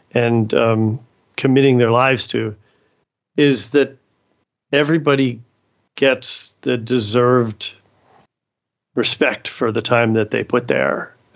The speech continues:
Um, I still remember my great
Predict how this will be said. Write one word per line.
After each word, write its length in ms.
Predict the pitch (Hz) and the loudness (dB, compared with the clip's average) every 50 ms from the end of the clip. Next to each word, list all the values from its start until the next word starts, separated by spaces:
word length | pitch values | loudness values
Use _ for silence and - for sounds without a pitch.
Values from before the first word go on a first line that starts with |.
| - - - | -6 -4 -2
Um, 540 | - 113 113 107 104 104 104 101 95 - - _ _ _ - - - - - - - _ _ _ _ _ _ _ _ _ _ _ _ _ | 0 0 2 2 2 2 0 -2 -4 -8 -16 _ _ _ -20 -20 -20 -20 -20 -20 -20 _ _ _ _ _ _ _ _ _ _ _ _ _
I 240 | - 131 131 135 135 | -4 0 0 2 2
still 880 | 123 - - - - - 160 160 151 143 135 131 123 120 117 117 - - _ _ _ _ _ _ _ _ _ _ _ _ _ _ _ _ _ _ _ _ _ _ _ | 0 0 -2 -2 0 2 2 4 4 4 4 4 2 2 0 -4 -8 -16 _ _ _ _ _ _ _ _ _ _ _ _ _ _ _ _ _ _ _ _ _ _ _
remember 960 | 143 143 135 135 131 131 127 123 120 123 123 120 120 123 120 117 117 120 - _ _ _ _ _ _ _ _ _ _ _ _ _ _ _ _ _ _ - | 0 2 4 4 4 4 2 2 2 2 2 2 2 2 0 0 -4 -8 -14 _ _ _ _ _ _ _ _ _ _ _ _ _ _ _ _ _ _ -4
my 580 | 127 123 120 117 117 117 117 113 113 113 127 - _ - | -2 0 0 0 0 -2 -2 -4 -6 -8 -10 -14 _ -12
great 680 | - 123 120 123 135 131 127 123 - - - - - | -6 -4 0 0 0 0 -2 -4 -8 -12 -12 -12 -14